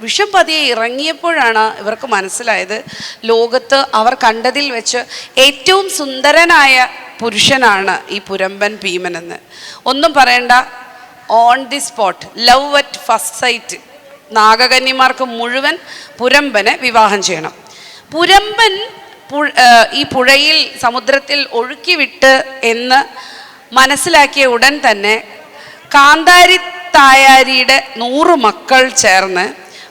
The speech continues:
ഒരു അരക്കില്ലം പണിതിരുന്നു. ആ അരക്കില്ലത്തിന് അവർ തീയിടുകയും ചെയ്തിരുന്നു. അരക്കില്ലത്തിൽ നിന്നും ഓടി രക്ഷപ്പെടാനുള്ള തുരങ്കത്തിൻ്റെ വഴിയിൽ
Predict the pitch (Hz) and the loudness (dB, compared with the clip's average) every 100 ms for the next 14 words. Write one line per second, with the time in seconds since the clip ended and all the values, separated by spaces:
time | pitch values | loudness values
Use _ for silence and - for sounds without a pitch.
0 | - 247 254 - 226 233 285 - 320 233 | -2 2 2 2 2 4 0 -2 -4 -2
1 | 262 285 240 226 214 175 170 - - - | 0 2 2 2 0 0 -6 -12 -20 -20
2 | - - 220 277 294 254 277 277 330 294 | -20 0 4 6 6 4 2 -2 -2 -2
3 | 285 285 285 294 - 233 254 269 285 285 | -2 -2 0 -2 0 2 2 0 -2 -2
4 | 311 392 254 220 220 269 262 208 196 190 | 2 2 2 0 0 -2 -4 -4 -6 -12
5 | 180 - - _ _ - - - 285 320 | -14 -18 -20 _ _ -20 -20 -2 2 2
6 | - 349 349 359 349 320 330 302 285 311 | 2 0 0 0 -2 -2 -2 0 2 4
7 | 370 311 - 320 294 277 269 262 247 254 | 2 2 2 0 2 4 4 4 2 -2
8 | 254 240 247 262 262 262 262 233 208 208 | -2 -2 0 -2 -2 -2 0 2 2 2
9 | 233 202 | 2 0